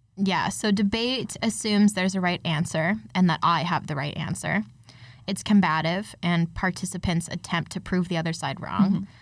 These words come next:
Speaker 1: It's about winning. It entails, uh, listening to find flaws and make counter arguments. That is so important, I think, because we could be listening and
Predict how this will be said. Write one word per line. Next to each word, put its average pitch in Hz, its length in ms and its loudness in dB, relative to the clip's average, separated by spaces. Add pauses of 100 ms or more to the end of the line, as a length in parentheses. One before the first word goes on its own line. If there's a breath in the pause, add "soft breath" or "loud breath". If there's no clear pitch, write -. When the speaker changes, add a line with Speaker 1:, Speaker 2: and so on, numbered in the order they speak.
(240 loud breath)
Speaker 1:
It's 196 160 -4
about 214 320 2
winning. 170 500 2 (500)
It 185 140 -6
entails, 185 640 2 (260)
uh, 170 320 4
listening 202 580 2
to 202 100 0
find 175 320 0
flaws 175 600 4
and 170 120 2
make 160 160 0
counter - 340 -4
arguments. - 560 -6 (480 loud breath)
That 202 240 2
is 208 120 2
so 165 180 0
important, - 460 -2
I 180 80 -2
think, - 320 -8
because 175 300 -2
we 190 120 0
could 190 140 -2
be 180 220 0
listening 302 800 -4
and 190 120 0